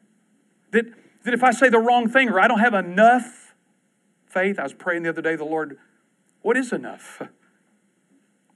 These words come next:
When those people came to Jesus, they just came to him. That's it. He didn't say, "Stand on your head and recite the Torah." He just, they just came to him.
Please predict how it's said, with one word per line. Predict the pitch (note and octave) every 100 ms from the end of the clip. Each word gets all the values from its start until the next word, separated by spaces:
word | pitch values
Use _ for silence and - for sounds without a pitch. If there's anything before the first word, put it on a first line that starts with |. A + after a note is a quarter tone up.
| _ _ _
When | D3+
those | F3+
people | F#3+ A3 A3
came | A3 A3+
to | G#3
Jesus, | - A3 A#3 F#3
they | - F3
just | F3 G3+ - _ _ _ _
came | - G#3+ C#4
to | G#3+
him. | - - _ _ _ _ _ _ _ _ _ _ _ _ _ _ _ _ _ _ _ _
That's | - G#3
it. | G#3+ C#4+ - _ _ _ _ _ _ _
He | G3+
didn't | C4
say, | B3
"Stand | G#3+ - G#3+ A3
on |
your | G3+ F3+
head | F3 G#3
and | F#3+
recite | D#3 G3+ G3+
the | G3+
Torah." | - G#3+ G#3 A3 C4+ - _ _ _ _ _ - _ _ _ _ _
He | A3+
just, | A3+ A#3+ - _ _ _ _ _ _ -
they | G#3
just | D4+ -
came | - A#3+ D#4+ F#4
to | A3
him. | G3+ -